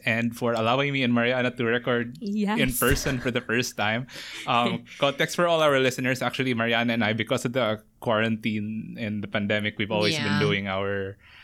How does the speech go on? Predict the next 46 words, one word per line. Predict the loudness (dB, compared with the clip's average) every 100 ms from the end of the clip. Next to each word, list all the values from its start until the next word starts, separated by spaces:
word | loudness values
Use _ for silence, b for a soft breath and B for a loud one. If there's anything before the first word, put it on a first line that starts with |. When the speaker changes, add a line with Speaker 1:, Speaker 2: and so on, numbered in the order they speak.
| B B
Speaker 1:
podcast | -2 -2 0 -2 -2
sessions | -4 -4 -2 -4 -6 -8 -10 -10 -8 -2
via | 0 0
Zoom, | 0 0 0 -2 -6 -6
and | -6 -6 -10 -12 -20 _ -20 -12
now | -4 0 0
is | 0
the | -4
first | -6 -2
time | 0
we're | -2
actually | -2 -4 -4 -8 B B B
talking | 0 0 2
in | 0
Speaker 2:
And | 0
Speaker 1:
person, | 0 2 0 0
so |
Speaker 2:
sometimes | 0 0 0 -2 -4
Speaker 1:
this | -2
is |
Speaker 2:
we're | -2
not | 0 0 0
Speaker 1:
kinda |
Speaker 2:
in |
the | -2
same | 0 0 0
Speaker 1:
exciting. | -2 -4
Speaker 2:
island. | -8 -10 -12 -2
Speaker 1:
<laughs> | 2
Yeah. | 2 2 -2 B B B B -16
So, | -16
yeah, | -4 0 0
so | 0
Mariana's | 2 2 2 2
mostly | 0 0 -2
based | 0 -2 -2
in | -4 -2
Dumaguete | -2 -2 -2 -2
a | -4
lot, | -2 -4 -6 -8
and | -6 -4
I'm | -2
based | -4 -6 -8
in | -8
Cebu, | -6 -6
so, | -6 -8 -12